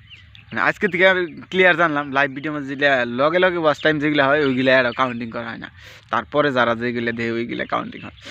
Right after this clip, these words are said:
তো প্রিয় বন্ধুরা, প্রতিনিয়ত আপনারা এখন আমাকে হ্যান্ডসাম দেখবেন,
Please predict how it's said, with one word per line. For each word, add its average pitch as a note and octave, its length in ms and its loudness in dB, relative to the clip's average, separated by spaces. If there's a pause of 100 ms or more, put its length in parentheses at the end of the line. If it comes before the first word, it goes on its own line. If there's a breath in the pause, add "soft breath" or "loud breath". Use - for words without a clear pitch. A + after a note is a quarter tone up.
(200 loud breath)
তো - 100 -6
প্রিয় F3+ 160 2
বন্ধুরা, E3+ 280 2 (500 loud breath)
প্রতিনিয়ত F#3+ 480 4
আপনারা E3+ 420 4
এখন C#3+ 240 2
আমাকে C#3+ 280 -4
হ্যান্ডসাম G3+ 580 0
দেখবেন, F3+ 320 2